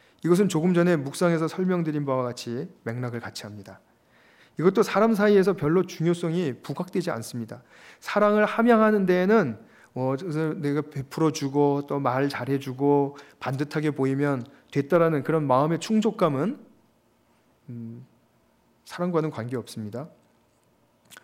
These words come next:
오히려 위험합니다. 자기가 사랑하고 있다라고 착각하게 만드니까요. 대부분의 사람이 이 훈련이 되어 있지 않으면, 이 맑은 정신 가지기의 훈련이 되어 있지 않으면 홀로 있기가 매우 힘들어집니다.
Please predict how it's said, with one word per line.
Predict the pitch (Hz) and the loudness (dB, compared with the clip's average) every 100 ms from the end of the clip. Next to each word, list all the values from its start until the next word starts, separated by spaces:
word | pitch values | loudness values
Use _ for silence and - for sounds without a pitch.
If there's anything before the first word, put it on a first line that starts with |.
| _ _ _ | _ _ _
오히려 | 135 143 | 0 2
위험합니다. | 135 131 160 156 117 104 98 113 180 | 2 2 2 2 0 -4 -8 -10 -12
자기가 | - 113 117 | -12 -8 -8
사랑하고 | - 185 196 190 | -4 -2 0 0
있다라고 | 156 - 143 131 | 0 0 -4 -4
착각하게 | - - 233 180 151 | -8 -8 -6 -4 -4
만드니까요. | 120 107 104 98 107 104 151 220 _ _ _ - _ _ _ _ _ _ _ | -6 -8 -10 -12 -12 -10 -12 -14 _ _ _ -20 _ _ _ _ _ _ _
대부분의 | - - 151 190 220 202 | -10 -4 -2 2 4 4
사람이 | 196 196 196 | 4 4 4
이 | 180 160 175 | 2 2 0
훈련이 | 180 190 175 175 | 2 2 4 2
되어 | 143 147 | 2 0
있지 | 135 - | 0 -4
않으면, | 113 110 107 95 98 _ | -6 -4 -6 -8 -14 _
이 | 120 | -12
맑은 | 107 120 143 160 | -6 -4 -2 0
정신 | 160 156 160 147 | 0 -2 -4 -4
가지기의 | 131 123 123 127 | -4 -6 -6 -4
훈련이 | 131 175 160 139 | -4 -2 -2 -2
되어 | 131 | -4
있지 | 120 113 120 | -6 -6 -8
않으면 | 104 107 110 123 107 - _ _ _ _ | -8 -8 -6 -8 -10 -18 _ _ _ _
홀로 | - 220 214 | -2 2 2
있기가 | 185 139 - 123 120 117 107 - | 0 -2 -8 -6 -4 -4 -8 -12
매우 | 107 110 127 135 | -8 -4 -4 -4
힘들어집니다. | 175 147 127 107 101 101 - | -6 -8 -10 -12 -18 -20 -20